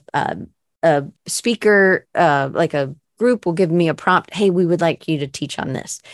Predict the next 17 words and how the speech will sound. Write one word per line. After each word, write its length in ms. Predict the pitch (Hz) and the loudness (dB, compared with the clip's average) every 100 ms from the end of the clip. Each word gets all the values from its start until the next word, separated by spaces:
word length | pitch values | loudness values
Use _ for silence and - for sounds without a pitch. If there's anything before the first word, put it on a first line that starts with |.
| - | -20
So 160 | - 233 | -4 -2
I 120 | 226 349 | 0 -2
try 240 | - 349 | -2 -2
to 100 | 311 | -2
do 120 | 190 | -2
something 520 | 165 - 165 - 226 240 | -2 -2 -4 -2 0 2
new 260 | 262 196 | 2 2
and, 260 | 156 147 - | 2 0 -2
and 280 | 165 156 156 | 0 0 2
good. 360 | 220 220 170 147 | 2 4 2 0
And, 260 | 139 151 - - - _ | -4 -6 -14 -20 -20 _
um, 440 | 165 147 135 120 _ _ _ | 0 2 0 -4 _ _ _
I 260 | 202 208 202 | 4 6 4
went 320 | 226 208 - | 2 0 0
through 540 | 190 185 175 165 156 - | 2 4 6 4 0 -4
so 640 | - 196 185 185 180 - | -4 0 4 4 2 0
many, 520 | 180 170 165 160 160 | -2 0 0 -2 -4